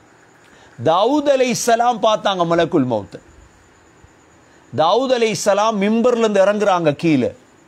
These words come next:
இறங்கும் பொழுது அப்ப தாவூத் அலைஹிஸ்ஸலாத்துக்கு நூறு வயசு,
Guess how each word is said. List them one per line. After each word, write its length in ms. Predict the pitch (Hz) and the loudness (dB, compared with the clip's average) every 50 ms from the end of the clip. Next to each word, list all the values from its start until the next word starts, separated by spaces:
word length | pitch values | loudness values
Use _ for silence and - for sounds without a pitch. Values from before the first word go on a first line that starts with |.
| _ _ _ - _ _ _ _ _ _ _ _ - | _ _ _ -20 _ _ _ _ _ _ _ _ -4
இறங்கும் 500 | - 156 185 233 262 254 247 262 226 226 | -2 0 0 2 0 0 0 0 0 0
பொழுது 680 | 208 208 190 185 170 147 170 185 190 208 165 135 123 - | 0 0 2 2 0 0 0 0 2 2 0 0 -2 -4
அப்ப 220 | - 160 165 180 170 | -4 -2 0 0 0
தாவூத் 360 | 143 165 175 208 233 247 208 | 0 0 0 0 0 0 0
அலைஹிஸ்ஸலாத்துக்கு 720 | 226 208 208 196 175 - 208 185 185 180 170 - 214 214 | 0 0 0 -2 -2 -2 0 2 2 0 0 0 -2 -2
நூறு 320 | 196 190 202 233 254 247 226 | 0 0 2 2 2 2 2
வயசு, 560 | 196 175 170 156 143 - - - - - | 2 2 2 0 -2 -4 -8 -12 -12 -16